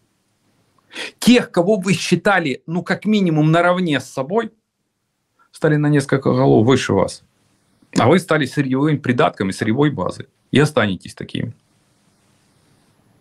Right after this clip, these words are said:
Дальше я вообще, да, дальше, вы знаете, там,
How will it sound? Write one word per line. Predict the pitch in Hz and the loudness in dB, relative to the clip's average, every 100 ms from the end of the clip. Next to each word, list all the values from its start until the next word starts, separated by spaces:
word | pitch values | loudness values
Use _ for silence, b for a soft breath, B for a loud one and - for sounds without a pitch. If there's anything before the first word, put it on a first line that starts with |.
| _ _ _ _ B B B | _ _ _ _ B B B
Дальше | - 180 254 185 | 2 4 2 0
я | 196 | 0
вообще, | 208 180 - 202 | 2 -2 -2 -4
да, | 123 117 175 | -2 0 2
дальше, | 185 247 165 | 0 -2 -4
вы | 143 | -12
знаете, | 170 196 107 | -10 -10 -10
там, | 107 95 | -10 -12